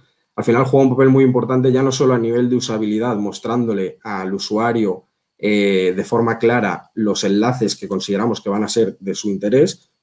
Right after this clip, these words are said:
<clears throat> perdón, sino también para, eh, lograr ese posicionamiento y esa tras-,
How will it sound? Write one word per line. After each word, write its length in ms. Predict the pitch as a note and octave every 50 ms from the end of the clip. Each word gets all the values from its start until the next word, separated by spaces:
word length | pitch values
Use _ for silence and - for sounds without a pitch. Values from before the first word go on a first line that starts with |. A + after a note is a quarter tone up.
| _ _ _
<clears throat> 1400 | - G3 F#3+ D3 D3 - - - - - A3+ E3 - - - - - _ _ _ _ _ _ _ _ - -
perdón, 300 | A2 G#2 G#2 G2 F2 -
sino 240 | - - A#2 A2 A2+
también 440 | A2+ A#2 B2 C3+ D3 D3+ F#3+ F#3+ - - _ _ _ _ _ _ _ _ _ _
para, 440 | C3 C3 C3 - C#3+ - - D#3+ -
eh, 560 | D3 B2 A#2 A2+ A2+ A2 A2 A2 G#2+ G#2 G#2 G#2+
lograr 560 | A2+ A2 G#2+ G2+ G#2+ A2+ B2 B2 A#2 - -
ese 180 | C3 B2+ C#3 -
posicionamiento 1040 | C3 B2+ B2+ B2 B2+ C3+ B2+ A#2+ A#2 A#2+ B2 C3+ C#3 C#3 C3 B2+ B2+ A#2 G2+ F#2+
y 120 | - A2 A2
esa 640 | A2 - - B2 A#2 A#2 A2+ A2+ A2 A2 G2+ - _
tras-, 360 | - A2+ A2 A2 - -